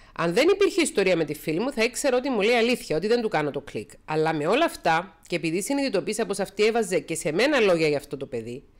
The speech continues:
γενικώς δεν μας ήθελε μαζί. Βεβαίως δεν σας ήθελε μαζί, γιατί άμα, ε, ήσασταν μαζί και γνωριζόσασταν καλύτερα, μπορεί να έλεγε στο φίλο σου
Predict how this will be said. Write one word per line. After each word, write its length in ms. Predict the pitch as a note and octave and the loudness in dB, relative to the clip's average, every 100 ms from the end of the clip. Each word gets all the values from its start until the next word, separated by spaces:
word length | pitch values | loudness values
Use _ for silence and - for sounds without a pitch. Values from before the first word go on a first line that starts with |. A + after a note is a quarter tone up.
| - - - | -20 -20 -16
γενικώς 500 | - D#3+ D#3 D3+ G#3 | -2 0 0 0 0
δεν 140 | A#3 B3+ | 2 0
μας 160 | G3 | 0
ήθελε 280 | D#3 D3+ C3 | -2 -6 -6
μαζί. 340 | B2+ A#2+ G#2+ G#2+ | -6 -10 -12 -10
Βεβαίως 260 | A3 D#4 | -4 -2
δεν 80 | D#3+ | -2
σας 160 | D3 C#3 | -4 -6
ήθελε 220 | D3 C3+ | -6 -4
μαζί, 240 | C3 B2 | -4 -6
γιατί 200 | C#4 C4 | -6 -2
άμα, 420 | B3+ B3 G#3 F3 C#3+ | 0 2 0 0 -2
ε, 240 | D3+ C#3+ | -4 -4
ήσασταν 340 | F3 F3+ - D3 | -4 -6 -4 -4
μαζί 220 | C3 C4+ | -4 -2
και 100 | C#4+ | -4
γνωριζόσασταν 800 | F#3+ E3+ D#3 C#3+ F3 E3+ - - | -2 -2 0 0 -2 -2 -2 -2
καλύτερα, 380 | A#2+ G3+ G#4+ G4+ | 0 -2 0 0
μπορεί 140 | E4 D#4 | 2 2
να 120 | D#4 | 4
έλεγε 220 | C4 F#3+ | 4 2
στο 140 | - | 0
φίλο 280 | D#3+ E3 E3 | -4 0 0
σου 260 | D3 D#3+ | 0 -2